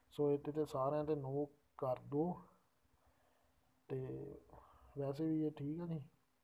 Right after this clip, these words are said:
ਇਹ 'ਚ ਹੋਰ ਕੁਛ ਨਹੀਂ ਆ, ਇਹ ਬਸ ਇਹੀ ਆ, ਕੋਈ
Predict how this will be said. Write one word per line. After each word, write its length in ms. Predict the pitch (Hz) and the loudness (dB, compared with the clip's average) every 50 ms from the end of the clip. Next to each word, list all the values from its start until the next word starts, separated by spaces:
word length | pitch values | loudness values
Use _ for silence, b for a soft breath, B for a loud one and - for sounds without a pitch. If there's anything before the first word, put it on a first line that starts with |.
| _ _ _ _ _ _ | _ _ _ _ _ _
ਇਹ 80 | 151 160 | -4 -2
'ਚ 100 | 160 185 | 0 0
ਹੋਰ 260 | 180 165 185 180 185 180 | 0 2 2 2 2 0
ਕੁਛ 280 | - 190 185 180 - 190 | 0 -2 -2 0 0 0
ਨਹੀਂ 220 | 190 185 180 175 | 0 0 2 0
ਆ, 100 | 175 170 170 | 0 0 0
ਇਹ 80 | 175 170 | 0 2
ਬਸ 260 | 165 160 156 - - | 2 2 2 0 -2
ਇਹੀ 340 | 165 160 151 151 156 160 160 | 0 0 2 2 0 2 4
ਆ, 240 | 160 156 151 151 151 151 - _ _ _ _ b b b b b b b b b b _ 143 | 4 6 4 4 2 -2 -10 _ _ _ _ b b b b b b b b b b _ 0
ਕੋਈ 160 | 147 151 | 0 0